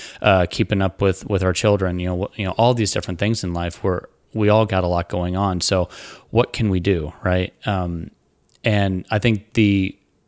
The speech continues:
the key t-, thing to understand is it's not like you have to fix the whole body. Uh, oftentimes,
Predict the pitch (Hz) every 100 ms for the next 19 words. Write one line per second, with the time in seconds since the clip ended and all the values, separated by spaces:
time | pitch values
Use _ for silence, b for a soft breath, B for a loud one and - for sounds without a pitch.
0 | _ _ 117 - 170 165 - - 123 110
1 | 104 98 - 98 92 92 98 95 92 B
2 | B B _ - - 151 170 139 131 92
3 | 107 98 101 - - 98 - - - -
4 | 113 - 104 87 82 80 - 90 _ _
5 | - 98 - 101 - 87 85 82 85